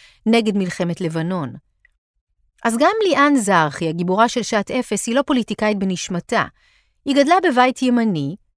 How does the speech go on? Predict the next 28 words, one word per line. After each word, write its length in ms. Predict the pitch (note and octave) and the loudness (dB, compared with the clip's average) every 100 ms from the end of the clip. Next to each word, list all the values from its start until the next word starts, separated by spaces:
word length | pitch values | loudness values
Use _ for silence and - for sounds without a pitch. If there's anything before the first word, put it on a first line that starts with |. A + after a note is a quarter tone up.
| _ | _
ליכודניקי 640 | C4+ C4+ F4 C#4 C4 - F#3+ | -4 -2 -2 0 0 0 -6
קלאסי, 580 | A#3+ B3+ B3 - C#3 - | 0 0 0 -4 -8 -6
קידר 340 | E3 D#3+ C#3+ | -6 -2 -2
מסבירה, 560 | D3+ D#3 E3+ D#3+ D#3+ F#3 - _ _ - | -2 -6 -6 -4 -2 -2 -6 _ _ -4
לא 40 | |
ימין 280 | F#4+ G3 D#3+ | -2 -2 -4
קיצוני, 580 | - D#3 - D3+ D3 G3+ - _ _ _ _ | -8 -8 -6 -4 -6 -8 -14 _ _ _ _
אבל 180 | F#3 G3 | -4 0
מה 100 | A3 | 0
שמניע 400 | B3 B3 A3+ A#3 | 0 0 0 0
לא 120 | A3+ | 0
מעט 320 | G#3+ G#3+ B3 - | 0 0 0 0
מהמעשים 520 | G#3 E3+ D#3+ - C4 | 0 0 -2 -4 -2
שלה 220 | B3 G3+ | -2 -2
בסדרה, 640 | E3+ - G3+ G3 C#4 C#4+ B3 _ _ _ | -2 -6 -6 0 4 4 2 _ _ _
שעליהם 400 | - C4 C#4 C#4 | -4 0 2 2
לא 80 | B3+ | 2
נרחיב 380 | B3+ G#3 C4 A#3 | 2 0 -2 0
את 120 | A3 | -2
הדיבור 340 | F#3 F3+ A#3 | -2 -2 0
מטעמי 440 | G#3 F3 D#3 E3+ F3 | 0 -2 -4 -2 -6
ספוילרים, 680 | - D4+ E4+ C4+ F3+ F3 G#3 - _ _ _ | -2 0 0 0 -2 -6 -8 -14 _ _ _
הוא 100 | C4 | 0
הקושי 380 | B3 F4+ F4 E4 | 2 0 0 -4
שלה 220 | D4 B3+ | -2 0
עם 140 | A#3 | 0
דימוי 340 | G#3+ G3 A3 A3 | 0 0 0 0
הגוף, 580 | F#3 A3 F3+ - - | -2 -6 -6 -10 -20